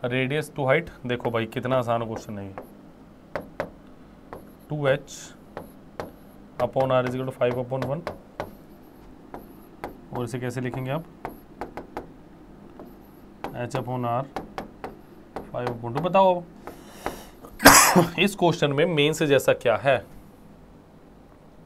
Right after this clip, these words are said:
किसका पूछा है? Radius to height, तो five ratio, two ratio five, sorry, ठीक है। तो इसको अगर मैं लिखूंगा R upon H, वो कितना आएगा? टू upon five।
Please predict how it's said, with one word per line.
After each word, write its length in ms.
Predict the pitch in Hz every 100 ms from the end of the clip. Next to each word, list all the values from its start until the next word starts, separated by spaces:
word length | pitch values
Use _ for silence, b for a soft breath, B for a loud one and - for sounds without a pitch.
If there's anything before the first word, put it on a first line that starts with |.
| B B B -
किसका 200 | - 156
पूछा 260 | 156 156 175
है? 140 | 226
Radius 500 | 127 123 139 165 165
to 60 | 185
height, 240 | - -
तो 0 |
five 360 | - 110 113 117
ratio, 280 | 110 -
two 420 | 196 - - 139 131
ratio 240 | - -
five, 100 | 110
sorry, 240 | - 107 104 - B B B B -
ठीक 140 | 165
है। 80 | 208
तो 180 | 202 127
इसको 180 | 123 135
अगर 140 | 123
मैं 100 | 127
लिखूंगा 420 | 123 127 139 120
R 40 | 120
upon 320 | 123 123 156
H, 140 | - - - - - - - - - - - - - - - - - - - - - 131
वो 140 | 120
कितना 180 | 120 113
आएगा? 120 | 123
टू 120 | 120
upon 260 | 120 117 127 - - - - - - - - - - - - -
five। 160 | 110